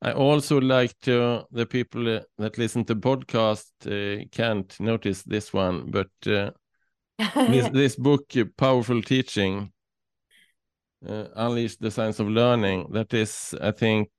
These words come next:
Speaker 1: uh, if not the best, one of the absolutely best book I read in this area and on the market. So I think it's a, a must read for, for teachers and principals.
Speaker 2: Oh, thank
Speaker 1: And
Speaker 2: you. Thank you
Speaker 1: behind you
Speaker 2: so
Speaker 1: in the
Speaker 2: much.
Speaker 1: bookshelf,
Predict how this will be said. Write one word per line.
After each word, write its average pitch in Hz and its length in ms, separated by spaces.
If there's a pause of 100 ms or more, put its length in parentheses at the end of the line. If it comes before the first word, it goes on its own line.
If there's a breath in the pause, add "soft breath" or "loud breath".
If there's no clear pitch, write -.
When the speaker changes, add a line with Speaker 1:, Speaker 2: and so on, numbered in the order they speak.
(140)
Speaker 1:
uh, 95 320 (460)
if - 220
not 127 180
the 113 100
best, 110 300
one 104 200
of 101 140
the 101 200
absolutely 110 460
best 98 340
book 98 280
I 98 80
read 101 420 (320)
in 104 200
this 101 220
area 101 540
and 98 200
on 95 180
the 98 80
market. 104 500
So - 320
I - 120
think 107 220
it's - 220
a, 101 160
a - 60
must 104 360
read 110 320
for, 98 340
for - 140
teachers 107 480
and 101 300
principals. - 680 (340 soft breath)
Speaker 2:
Oh, 277 200
thank 311 160
Speaker 1:
And 120 160 (100)
Speaker 2:
you. - 80
Thank 175 120
you 120 60
Speaker 1:
behind 139 500
you 127 60
Speaker 2:
so - 20
Speaker 1:
in 120 80
the 117 60
Speaker 2:
much. 117 80
Speaker 1:
bookshelf, 120 680